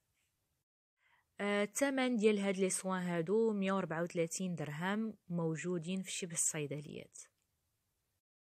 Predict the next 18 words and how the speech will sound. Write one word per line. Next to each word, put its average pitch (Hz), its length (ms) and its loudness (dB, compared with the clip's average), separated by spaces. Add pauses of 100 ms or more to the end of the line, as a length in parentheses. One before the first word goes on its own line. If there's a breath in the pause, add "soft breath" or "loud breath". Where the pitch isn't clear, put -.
(600 soft breath)
والوقاية 247 640 6
الأساسية 214 760 4
من 196 180 4
تجاعيد، 190 520 2
كما 214 220 2
كنقول 202 400 0
لكم 190 300 2
ديما، 196 560 4
شربوا 190 400 2
المياه 185 400 4
بكثرة، 202 600 0 (480 loud breath)
آه، 180 220 2
استعمال 196 460 2
الواقي 208 340 2
الشمسي، 196 880 -2 (140)
الترطيب 180 460 2
الدائم 190 460 2
للبشرة، 180 680 0